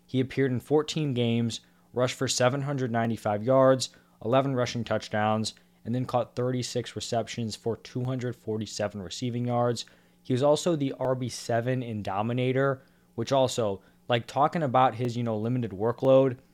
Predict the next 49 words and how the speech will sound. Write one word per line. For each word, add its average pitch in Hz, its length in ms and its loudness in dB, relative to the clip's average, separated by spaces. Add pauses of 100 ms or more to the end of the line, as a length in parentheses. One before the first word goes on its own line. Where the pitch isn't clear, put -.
(140)
that's 131 200 0
pretty 156 240 0
crazy 117 460 0
that 110 120 0
he 113 140 -4
was 117 120 0
the 110 140 -4
R 117 180 0
B 110 140 -4
seven 113 500 0 (300)
in 110 140 -4
a 101 120 0
Dominator 120 640 0
rating. 127 520 2 (280)
And 135 100 -6
so 156 120 2
it 143 100 -2
kinda 170 240 -2
looked 131 340 0
like, 123 280 2
you 120 80 -2
know, 113 220 -2 (260)
heading 156 300 0
into 156 140 -2
twenty 143 260 -4
twenty-one, 120 600 0 (320)
he 156 220 -2
was 160 140 0
gonna 143 200 0
be 127 160 0
in 123 100 0
for 123 140 -2
a 117 60 0
big 117 240 -2
season, 113 560 -2 (280)
was 107 160 -4
really 143 220 4
productive 123 480 0
as 107 120 0
a 104 60 -4
rookie, 147 540 -2 (260)
so 131 200 0
expectations 127 720 0
were 110 100 0
pretty 120 340 -4
high 104 280 -2
for - 160 -6
Antonio 110 440 -4
Gibson, 113 580 -2